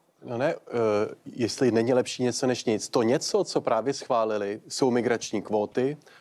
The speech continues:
možnost zaplatit výpalné půl milionu, když se rozhodneme místo migranta zaplatit tady tu pokutu, anebo v případě, že komise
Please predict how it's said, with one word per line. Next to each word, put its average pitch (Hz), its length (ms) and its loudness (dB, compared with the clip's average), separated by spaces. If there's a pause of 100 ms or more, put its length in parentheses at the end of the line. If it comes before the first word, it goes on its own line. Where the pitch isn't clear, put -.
(120)
možnost 127 460 2
zaplatit 120 480 0
výpalné 117 460 0
půl 123 220 -2
milionu, 117 640 2
když 113 300 -2
se 123 140 -2
rozhodneme 110 460 0
místo 110 580 0
migranta 117 500 0
zaplatit 110 380 0
tady 110 160 2
tu 120 80 -4
pokutu, 113 520 -2 (320)
anebo 123 460 0
v 127 80 -10
případě, 123 460 0
že 123 120 0
komise 120 520 0